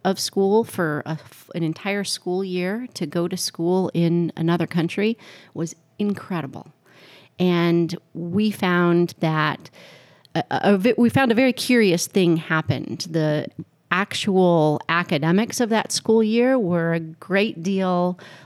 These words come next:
less than what she was experiencing, uh, here in town. But when she came back, she was twice the student.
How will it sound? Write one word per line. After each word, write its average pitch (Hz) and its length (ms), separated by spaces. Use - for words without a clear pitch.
less 170 640
than 165 280
what 165 220
she 170 320
was 160 240
experiencing, 160 960
uh, 156 320
here 170 320
in 165 140
town. 254 400
But 185 260
when 180 160
she 190 160
came 240 240
back, 185 220
she - 200
was 165 220
twice - 380
the - 120
student. - 540